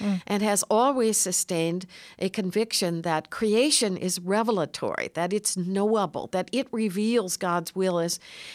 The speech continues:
Speaker 2: in addition to the Bible revealing God's will.
Speaker 1: I think you especially stress this in your work, the importance of lived experience, human experience as a force in, in theology, right?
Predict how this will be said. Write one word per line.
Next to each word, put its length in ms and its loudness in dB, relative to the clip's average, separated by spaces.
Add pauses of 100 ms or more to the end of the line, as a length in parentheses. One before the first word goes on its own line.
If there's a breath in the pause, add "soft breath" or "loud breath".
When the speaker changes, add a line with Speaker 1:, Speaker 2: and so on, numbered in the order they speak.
(200 loud breath)
Speaker 2:
in 220 2
addition 420 2
to 80 -2
the 120 2
Bible 520 2
revealing 540 0
God's 400 -2
will. 240 -2 (600 loud breath)
Speaker 1:
I 80 0
think 220 0
you 180 4
especially 520 2
stress 300 0
this 200 -2
in 100 0
your 140 0
work, 240 -2
the 80 2
importance 460 0
of 160 0
lived 380 0
experience, 1000 0
human 320 0
experience 520 -2
as 180 -4
a 40 -6
force 580 -2
in, 200 0 (140)
in 160 -2
theology, 640 -2
right? 260 -2